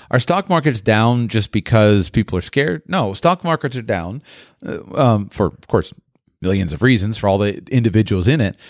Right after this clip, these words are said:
but because companies are gonna be making a lot less money in days to come. And that's be-, due to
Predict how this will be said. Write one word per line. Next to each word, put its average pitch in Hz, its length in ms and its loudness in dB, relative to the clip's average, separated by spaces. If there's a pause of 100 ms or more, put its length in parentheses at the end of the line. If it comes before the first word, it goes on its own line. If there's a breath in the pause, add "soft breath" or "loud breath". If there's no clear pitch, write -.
(240 loud breath)
but 160 120 0
because 156 600 2
companies 147 500 2
are 135 80 2
gonna 120 160 2
be 120 140 4
making 113 400 2
a 107 120 4
lot 101 380 0
less 107 320 0
money 117 600 0
in 110 240 -2
days 87 320 -2
to - 80 -12
come. 92 420 -6 (880 soft breath)
And 139 480 2
that's - 280 2
be-, - 240 -4 (120)
due 117 500 2 (400)
to 113 640 2